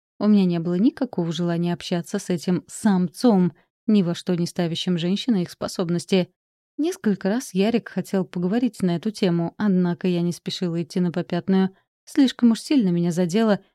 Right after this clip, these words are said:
его патриархальное отношение. Мало того, что он не верил в мою способность саму себя защитить, так еще желал контролировать мои действия. В какой-то момент я даже задала ему вопрос,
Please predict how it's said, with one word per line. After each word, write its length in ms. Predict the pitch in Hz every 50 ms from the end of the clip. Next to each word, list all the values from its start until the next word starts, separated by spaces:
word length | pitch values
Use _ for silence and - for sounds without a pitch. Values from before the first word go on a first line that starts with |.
| _ _
его 280 | - 202 190 185 190 185
патриархальное 1000 | - - 196 190 - 180 190 175 170 170 - - - 180 170 175 180 185 185 180
отношение. 680 | 180 - - 220 - - - 190 170 165 165 170 175 - _ _ _ _ _ _ -
Мало 300 | - 247 294 359 359 294
того, 280 | - - 196 165 170 175
что 280 | - - 214 - - -
он 300 | 202 202 196 180 175 170
не 140 | 190 208
верил 340 | 202 185 202 180 165 170 165
в 80 | 156 165
мою 200 | 175 170 170 160
способность 640 | - - - 185 - - 185 175 180 175 - - -
саму 380 | - - - 208 196 190 180 165
себя 340 | - - 202 180 160 180 165
защитить, 600 | 151 180 180 - - 233 - - 190 175 - - _ _ _ _ _ _ -
так 180 | - 185 - -
еще 600 | 156 170 180 - - - - 254 254 185 - _ -
желал 460 | 170 160 196 190 180 170 170 170 - _ _ _ _ -
контролировать 800 | - 208 208 - - 196 185 185 202 269 277 226 160 160 - -
мои 180 | 185 180 202
действия. 540 | 220 202 202 175 156 - - 180 175 175 170 _ _ _ _ _ _ _ _
В 120 | - -
какой-то 400 | - 190 185 - 185 175 - 185
момент 340 | 185 180 175 190 220 208 - -
я 260 | 196 185 190 185 180
даже 280 | 165 170 180 165 175 185
задала 380 | 156 175 165 190 185 175 175
ему 160 | 180 185 185
вопрос, 480 | 175 220 226 - - 190 175 165 - -